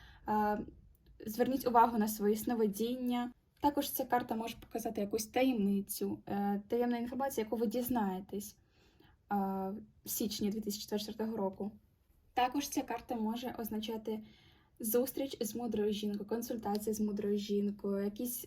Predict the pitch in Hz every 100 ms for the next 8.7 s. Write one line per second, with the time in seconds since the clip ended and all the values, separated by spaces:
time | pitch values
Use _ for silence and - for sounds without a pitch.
0 | - 208 269 - 247 233 202 190 - 202
1 | 254 262 254 214 - 208 208 202 - 214
2 | 208 202 202 190 180 202 - _ - -
3 | - - 277 269 247 247 233 202 196 196
4 | 202 202 196 196 190 196 - 220 233 233
5 | 233 240 240 220 202 233 247 294 285 208
6 | 196 196 196 202 208 233 226 220 - 214
7 | 220 240 247 247 - - - - - -
8 | - - 240 240 214 220 220